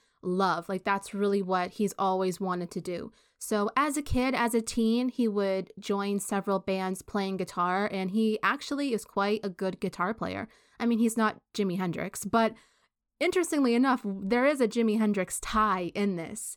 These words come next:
which is pretty funny. So Joe was briefly part of the band called Joey D and the Starlighters,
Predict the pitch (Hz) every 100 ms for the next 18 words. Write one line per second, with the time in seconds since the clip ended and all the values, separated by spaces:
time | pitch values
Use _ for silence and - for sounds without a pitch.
0 | - 214 214 208 - 208 - 190 165 -
1 | _ _ _ _ - - 208 190 185 _
2 | - 196 247 285 269 285 247 - 208 233
3 | - 233 208 - - 202 202 - 190 180
4 | 185 180 185 185 190 202 185 170 - 190
5 | 190 208 185 185 180 185 185 180 175 165
6 | 165 - 185 185 170 160 - -